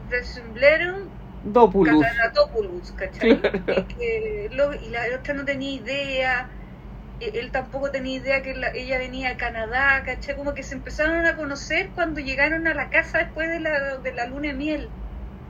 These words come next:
Speaker 1: ¿cachai?
Speaker 2: Ya.
Speaker 1: Entonces como que en el fondo... To-, y, y después apu-, aparece, bueno, tirando como loco, y después aparece el video y en el fondo les cagó la vida, ¿cachai?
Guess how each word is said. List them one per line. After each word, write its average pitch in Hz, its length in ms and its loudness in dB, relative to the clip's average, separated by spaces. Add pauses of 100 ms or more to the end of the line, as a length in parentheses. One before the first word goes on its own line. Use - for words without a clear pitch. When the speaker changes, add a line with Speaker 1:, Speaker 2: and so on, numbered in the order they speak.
(360)
Speaker 1:
¿cachai? 226 400 -6 (300)
Speaker 2:
Ya. 170 280 2 (140)
Speaker 1:
Entonces 285 380 -10
como 302 220 -2
que 285 80 0
en 277 80 0
el 269 80 -4
fondo... 320 360 -6 (320)
To-, - 160 -8 (960)
y, 220 340 -8
y 262 280 2
después 269 300 0
apu-, 311 300 -6
aparece, 285 580 2
bueno, 180 280 -2 (100)
tirando 214 460 0
como 202 220 -6
loco, 269 440 0 (540)
y 226 60 -10
después 277 340 2
aparece 302 380 2
el 302 100 -6
video 294 420 0 (240)
y 302 380 -4
en 262 80 -8
el 269 80 -8
fondo 339 320 -4
les 320 160 -4
cagó 285 360 0
la 330 120 4
vida, 339 440 0 (460)
¿cachai? 302 380 -8